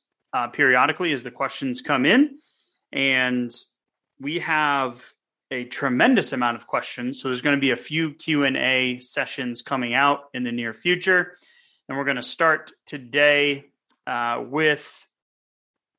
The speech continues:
some of y'all's questions. And it's gonna lead to some good conversations and hopefully some actionable things. And probably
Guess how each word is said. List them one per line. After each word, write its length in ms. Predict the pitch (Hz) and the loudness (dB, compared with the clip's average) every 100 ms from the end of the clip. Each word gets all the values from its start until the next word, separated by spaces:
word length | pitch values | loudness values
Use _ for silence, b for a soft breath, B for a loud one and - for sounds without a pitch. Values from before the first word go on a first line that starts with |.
| _ _ _ _ _ _ _ _ _ | _ _ _ _ _ _ _ _ _
some 200 | - 143 | -8 -6
of 100 | 135 | -4
y'all's 220 | 143 143 | -2 -2
questions. 600 | - 165 180 131 - - - | -2 -4 -4 -12 -16 -18 -2
And 180 | 143 143 | 2 2
it's 120 | 139 | 0
gonna 180 | 160 147 | 0 0
lead 220 | 143 135 | -2 -4
to 60 | 131 | -8
some 160 | 131 | -8
good 160 | 123 127 | -8 -2
conversations 920 | 139 127 123 123 117 120 117 113 - - | 0 0 -2 -4 -4 -6 -8 -8 -12 -10
and 240 | 127 120 | -6 -6
hopefully 320 | 110 123 123 120 | -2 -4 -2 -6
some 220 | - 120 | -4 0
actionable 500 | 135 131 - 135 120 | 0 0 -4 -2 -4
things. 560 | 120 127 123 120 120 - | -2 0 0 -2 -6 -10
And 140 | 135 | -8
probably 480 | 139 285 330 311 285 | 0 2 2 2 0